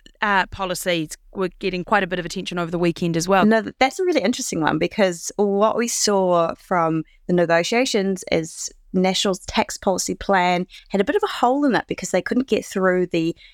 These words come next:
Speaker 2: partial lifting of the foreign buyers ban to pay for the tax policy. So what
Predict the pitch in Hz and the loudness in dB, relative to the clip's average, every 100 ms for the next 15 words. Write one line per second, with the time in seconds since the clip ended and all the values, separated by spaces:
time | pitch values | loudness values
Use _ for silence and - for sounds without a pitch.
0 | _ - 226 220 214 165 151 170 165 - | _ 0 2 2 0 -2 -2 -2 -2 -4
1 | - 175 160 156 160 170 - 160 - - | -2 0 0 0 0 0 -4 -4 -2 0
2 | 277 - - _ _ - 202 - - 175 | -2 -4 -20 _ _ -4 -4 -2 0 2
3 | 185 185 185 - - 180 165 165 165 165 | 2 0 -2 -6 -2 0 2 2 2 2
4 | 160 - - _ - 175 - 262 - - | 0 -4 -20 _ -4 -4 -2 -2 -2 -2
5 | - - - - 214 202 _ _ _ - | -2 -2 -6 0 2 2 _ _ _ -20
6 | _ - 185 202 | _ -14 0 0